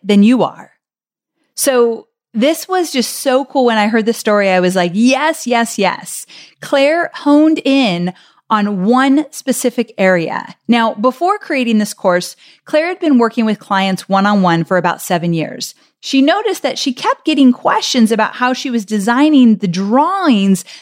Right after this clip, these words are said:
that she shared on social media. And that's when she had the idea for the Spotlight course.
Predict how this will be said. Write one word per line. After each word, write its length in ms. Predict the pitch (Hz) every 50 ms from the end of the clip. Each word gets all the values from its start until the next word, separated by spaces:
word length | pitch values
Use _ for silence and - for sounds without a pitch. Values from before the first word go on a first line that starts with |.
| _
that 160 | - 240 226 214
she 140 | - 254
shared 280 | 220 - - 208 202 196
on 140 | 202 202 196
social 320 | - 180 170 - - 196
media. 500 | 208 262 311 277 220 165 139 - 160 - - _ _ - - - - -
And 160 | 214 214 220
that's 320 | 254 277 359 427 - -
when 140 | 294 277 247
she 140 | - - 233
had 180 | 226 202 202 185
the 120 | 220 220
idea 400 | 220 220 196 190 180 165 165 170
for 140 | 165 - 190
the 100 | 175 185
Spotlight 540 | 180 - - 277 285 294 - - 180 175 -
course. 500 | - - - - - - - - -